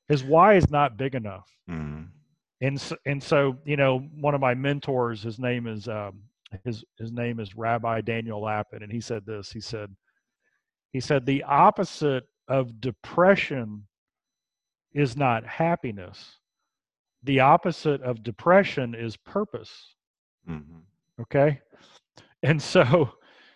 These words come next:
Speaker 1: some, so somebody who's kinda, like, happy where they are, they'll coast.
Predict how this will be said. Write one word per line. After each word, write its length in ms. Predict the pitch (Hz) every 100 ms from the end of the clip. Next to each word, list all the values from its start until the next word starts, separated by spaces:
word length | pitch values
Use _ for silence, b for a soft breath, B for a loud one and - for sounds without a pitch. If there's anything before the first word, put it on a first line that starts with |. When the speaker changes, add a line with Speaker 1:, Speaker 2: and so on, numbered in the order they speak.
| _
Speaker 1:
some, 400 | - 190 190 175
so 240 | 165 - 160
somebody 460 | - 214 220 180
who's 180 | 160 147
kinda, 240 | - 180
like, 280 | 151 139 127
happy 580 | - 151 175 170 147 123
where 220 | 131 139
they 180 | 127 120
are, 540 | 127 165 117 107 127 - _ _ _ _ _ _ _ _ _ _ _ _ _
they'll 200 | 123 190
coast. 680 | 208 - 202 180 107 - -